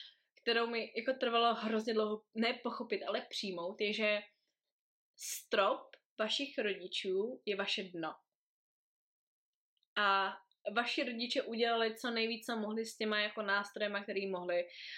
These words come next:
A vybudovali na tom, co oni dostali, hrozně velkou jako část. Protože já vím, že moje máma rozhodně vybudovala, můj táta taky,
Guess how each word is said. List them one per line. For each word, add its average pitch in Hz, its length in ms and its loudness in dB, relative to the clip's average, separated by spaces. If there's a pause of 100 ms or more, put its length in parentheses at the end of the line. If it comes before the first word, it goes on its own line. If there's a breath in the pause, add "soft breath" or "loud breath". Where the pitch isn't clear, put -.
(240 loud breath)
A 226 80 4
vybudovali 220 920 4 (200)
na 220 360 4
tom, 208 320 -2
co - 200 -4
oni 311 280 2
dostali, 214 680 0 (760)
hrozně 220 640 2
velkou 208 460 2
jako 208 240 -2
část. 180 540 0 (200)
Protože 220 320 0
já 208 140 8
vím, 208 180 2
že 214 100 0
moje 196 220 2
máma 180 400 0 (600 loud breath)
rozhodně 202 420 2
vybudovala, 185 540 4
můj 208 160 -4
táta 214 260 -2
taky, 175 440 -6